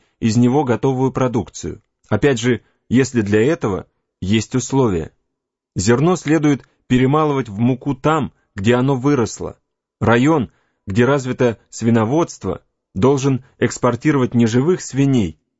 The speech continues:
а свинину, ветчину и бекон. Хлопкопредельные фабрики должны стоять рядом с хлопковыми полями.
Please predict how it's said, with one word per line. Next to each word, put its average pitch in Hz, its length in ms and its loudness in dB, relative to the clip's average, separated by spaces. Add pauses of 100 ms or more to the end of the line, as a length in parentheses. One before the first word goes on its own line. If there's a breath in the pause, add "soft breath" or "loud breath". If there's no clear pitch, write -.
(140)
а 117 100 0
свинину, 117 680 0 (220)
ветчину 110 560 0
и 120 160 0
бекон. 95 540 -4 (1000)
Хлопкопредельные 147 920 2
фабрики 123 600 -4 (380)
должны 120 420 2
стоять 147 460 0
рядом 101 500 -2 (320)
с - 120 -16
хлопковыми 120 640 0
полями. 101 520 -2